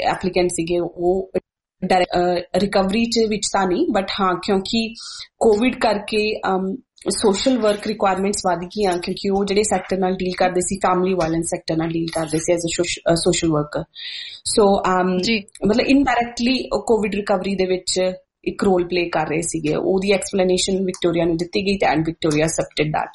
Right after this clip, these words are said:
Speaker 1: So ਸੋਸ਼ਲ ਵਰਕਰ ਦੇ ਵੀ ਇਨਵੀਟੇਸ਼ਨ
Speaker 2: ਹਮ।
Speaker 1: ਇਹਦੇ ਵਿੱਚ ਦੇਖਣ ਨੂੰ ਮਿਲੇ। ਇਸ ਤਰੀਕੇ ਨਾਲ ਜੇ ਤੁਹਾਨੂੰ ਲੱਗਦਾ ਹੈ ਕਿ ਤੁਹਾਡੀ ਹੈਲਥ ਸੈਕਟਰ ਨਾਲ ਰਿਲੇਟਿਡ ਆ ਵਿਕਟੋਰੀਆ ਵਿੱਚੋਂ ਤੁਸੀਂ, ਤੁਸੀਂ ਮਿਨੀਮਮ ਰਿਕੁਆਇਰਮੈਂਟਸ
Speaker 2: ਹਮ।
Speaker 1: ਉਹਨਾਂ ਦੀਆਂ ਮੀਟ ਕਰਦੇ ਹੋ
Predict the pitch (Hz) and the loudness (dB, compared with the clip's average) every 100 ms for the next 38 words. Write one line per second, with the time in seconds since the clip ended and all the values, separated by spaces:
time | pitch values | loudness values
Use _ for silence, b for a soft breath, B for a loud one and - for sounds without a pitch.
0 | - B B B B - 180 175 - - | -16 B B B B 2 4 4 2 0
1 | 180 185 180 165 175 170 165 170 170 165 | 2 2 0 0 -2 0 0 0 0 2
2 | 160 165 170 170 175 - 165 - 170 165 | 0 0 0 0 0 0 -2 0 2 2
3 | 151 143 - 202 233 247 254 254 254 254 | 2 2 0 2 0 2 2 2 0 -4
4 | B B B B - 196 202 226 233 208 | B B B B 2 4 4 2 2 0
5 | 202 214 220 208 226 214 214 185 190 190 | 0 0 0 -2 -2 -2 -2 0 -4 -4
6 | - 185 - - 185 185 - 190 190 190 | -4 -6 -6 0 2 2 2 -2 0 0
7 | 185 190 175 175 185 180 - 185 180 185 | 0 0 -2 -2 -2 -4 -2 0 2 0
8 | 185 - 190 190 - 190 - B B B | 0 -4 -4 -2 -2 -2 -4 B B B
9 | B 185 196 190 226 226 214 208 180 175 | B 0 4 4 4 2 0 0 0 2
10 | 175 180 180 175 175 185 175 175 - 165 | 0 0 0 0 0 0 0 -2 -4 -4
11 | - 190 214 | -4 -4 -4